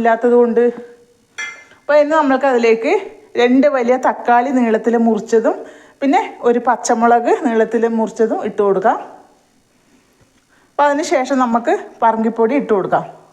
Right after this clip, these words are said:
അപ്പോൾ ഒരു ടീസ്പൂൺ പറങ്കിപ്പൊടിയാണ് ഞാൻ ഇതിലേക്ക് ഇട്ട് കൊടുക്കുന്നത്. എരിവില്ലാത്ത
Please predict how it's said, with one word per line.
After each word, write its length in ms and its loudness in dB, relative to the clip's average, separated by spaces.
അപ്പോൾ 200 0
ഒരു 240 2
ടീസ്പൂൺ 540 0
പറങ്കിപ്പൊടിയാണ് 760 0
ഞാൻ 180 4
ഇതിലേക്ക് 360 0
ഇട്ട് 160 -4
കൊടുക്കുന്നത്. 520 2
എരിവില്ലാത്ത 540 0